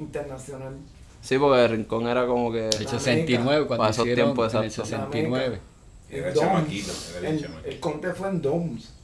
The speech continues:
Speaker 2: ¿Y Machuca corría skate también?
Speaker 4: No surfeaba, pero sí que
Speaker 1: No
Speaker 4: es-,
Speaker 1: surfeaba.
Speaker 4: todos estos mamaban con Machuca porque él corría
Speaker 1: Sí, por
Speaker 4: bien
Speaker 1: el
Speaker 4: cabrón.
Speaker 1: estilo.
Speaker 3: Es que,
Speaker 4: Y, y
Speaker 3: es
Speaker 4: switchaba.
Speaker 3: que el skate del, del principio de los setenta era surfing.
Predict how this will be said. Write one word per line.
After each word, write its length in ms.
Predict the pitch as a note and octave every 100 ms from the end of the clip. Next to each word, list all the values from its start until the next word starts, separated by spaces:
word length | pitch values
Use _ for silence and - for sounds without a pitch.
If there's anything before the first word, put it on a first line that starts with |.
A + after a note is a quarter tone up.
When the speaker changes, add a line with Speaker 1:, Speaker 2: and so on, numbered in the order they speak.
| - - - -
Speaker 2:
¿Y 80 | A#2+
Machuca 360 | B2+ C#3 D#3
corría 240 | E3 E3 E3
skate 220 | E3+ E3+
también? 320 | E3+ F3 B2+ - - - - - - - - - - - - F2
Speaker 4:
No 120 | F2
surfeaba, 580 | - D#2+ - F#2 F#2 E2
pero 260 | E2+ D#2+ D2+
sí 140 | D#2+
que 140 | D#2
Speaker 1:
No 100 | G2
Speaker 4:
es-, 80 | -
Speaker 1:
surfeaba. 480 | - - F#2+ C3+ C3+
Speaker 4:
todos 320 | G#2+ A2 A#2 A2+
estos 180 | A#2 A2
mamaban 380 | G2 F#2+ F#2+ F#2
con 140 | F#2+
Machuca 380 | F2 - G2 F2
porque 260 | D#2+ D#2
él 60 | -
corría 200 | F3+ F3
Speaker 1:
Sí, 60 | F#3
por 100 | G#3+ F#3
Speaker 4:
bien 60 |
Speaker 1:
el 80 | E3+
Speaker 4:
cabrón. 260 | - - E3+
Speaker 1:
estilo. 260 | C3 -
Speaker 3:
Es 120 | E3 -
que, 60 |
Speaker 4:
Y, 40 | B2
y 140 | C3+
Speaker 3:
es 80 | B2+
Speaker 4:
switchaba. 300 | A2 B2 C#3+
Speaker 3:
que 80 | F3+
el 180 | F#3 F#3+ -
skate 320 | F#3 F3+ F3
del, 280 | E3+ D#3 C#3+
del 240 | C#3+ B2+
principio 640 | C3+ B2+ C#3 C#3 - D3+
de 100 | D3
los 160 | C#3+ C3
setenta 560 | B2+ B2+ C3 C#3 B2
era 140 | B2 A2
surfing. 400 | - - -